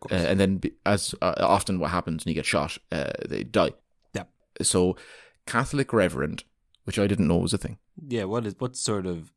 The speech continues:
Speaker 1: hellish mix is that?
Speaker 2: I assumed someone knew that I was going to write this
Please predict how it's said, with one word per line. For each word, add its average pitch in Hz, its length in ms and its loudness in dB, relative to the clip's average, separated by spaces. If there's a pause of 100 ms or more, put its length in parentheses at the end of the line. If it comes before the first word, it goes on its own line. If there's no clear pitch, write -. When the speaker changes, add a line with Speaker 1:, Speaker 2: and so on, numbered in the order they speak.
(220)
Speaker 1:
hellish 98 480 -4
mix 95 320 -6
is 82 100 -10
that? 87 320 -12 (180)
Speaker 2:
I 127 380 4
assumed 113 480 2
someone 101 380 -2
knew 98 180 2
that 90 100 2
I 76 80 2
was 90 140 -2
going 92 200 -2
to 90 100 -4
write 90 260 -2
this - 340 -2